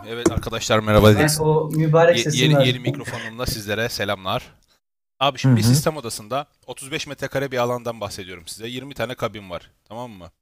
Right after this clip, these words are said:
Speaker 1: Hemen hesabını yapalım. Yirmi kabin, kırk iki makine alsa diyoruz ki sekiz yüz kırk makine. Şu an bunun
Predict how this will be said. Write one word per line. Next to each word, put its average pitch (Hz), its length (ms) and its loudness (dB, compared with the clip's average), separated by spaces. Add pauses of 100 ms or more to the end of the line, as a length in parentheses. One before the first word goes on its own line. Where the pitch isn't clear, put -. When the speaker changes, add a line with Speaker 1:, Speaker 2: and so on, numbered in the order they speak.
(120)
Speaker 1:
Hemen 135 220 -10
hesabını 120 380 -6
yapalım. 104 320 -12
Yirmi 135 220 -14
kabin, 123 340 -6 (560)
kırk 131 140 -6
iki - 140 -8
makine 139 300 -6
alsa 127 480 -2 (960)
diyoruz 131 220 -10
ki 151 320 -4 (240)
sekiz 147 300 -8
yüz 139 100 -12
kırk - 240 -10
makine. 95 300 -14 (560)
Şu 202 200 -2
an 143 160 2 (540)
bunun 147 300 -8